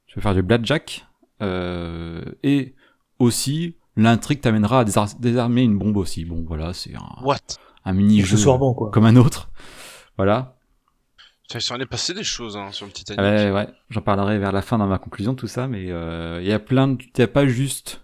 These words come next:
Speaker 1: discuter, pointer avec ta souris un élément et basta, il y a un peu de mini-jeux qui sont plus ou moins bien faits, mais bon. Euh, d'ailleurs, on parlait de explorer
Speaker 3: Ça a
Speaker 1: le
Speaker 3: inspiré
Speaker 1: bateau.
Speaker 3: Mario Party.
Speaker 2: Euh,
Speaker 1: Ah, je sais pas si c'est vraiment
Speaker 2: euh.
Speaker 1: <laughs>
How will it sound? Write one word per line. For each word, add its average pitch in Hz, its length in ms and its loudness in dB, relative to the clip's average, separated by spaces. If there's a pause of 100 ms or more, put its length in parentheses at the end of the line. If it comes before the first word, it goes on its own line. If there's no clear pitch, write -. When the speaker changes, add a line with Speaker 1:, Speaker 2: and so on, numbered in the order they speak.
Speaker 1:
discuter, 127 760 0 (140)
pointer 113 300 0
avec 104 80 -4
ta 107 100 -2
souris 110 300 -2
un 104 80 0
élément 110 440 0
et 104 180 -6
basta, 90 380 -2
il 113 60 0
y - 20 -2
a 95 60 -2
un - 20 -4
peu 101 140 -4
de 98 80 -4
mini-jeux 90 380 -6 (440)
qui - 80 -18
sont 101 100 -4
plus 110 280 2
ou - 20 6
moins 110 140 4
bien 101 160 2
faits, 117 240 -2
mais 107 80 -2
bon. 98 200 -8 (920)
Euh, 101 220 0
d'ailleurs, 131 500 2 (420)
on 120 80 -2
parlait 110 260 2
de 101 200 0
explorer 113 320 0
Speaker 3:
Ça 143 60 6
a - 20 4
Speaker 1:
le 104 60 4
Speaker 3:
inspiré 156 200 8
Speaker 1:
bateau. 165 80 8
Speaker 3:
Mario 147 220 4
Party. - 320 0 (180)
Speaker 2:
Euh, 98 420 -6
Speaker 1:
Ah, - 80 -12
je 98 80 -8
sais - 140 -6
pas - 80 2
si - 160 -4
c'est - 160 -10
vraiment 85 160 -4
Speaker 2:
euh. 104 800 -2
Speaker 1:
<laughs> - 400 -4